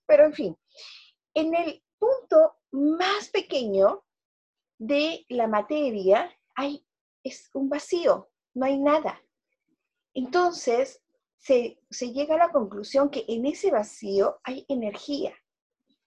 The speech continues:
Entonces, toda la materia que nosotros tenemos vendría a ser energía densa. Es una manera de decirlo. Entonces, si en ese vacío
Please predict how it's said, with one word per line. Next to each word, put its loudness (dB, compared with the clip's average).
Entonces, 2
toda 4
la 4
materia 0
que -6
nosotros -6
tenemos 0
vendría 2
a -2
ser 2
energía -2
densa. 0
Es -12
una -2
manera 2
de -2
decirlo. -10
Entonces, 4
si 0
en 2
ese 0
vacío 2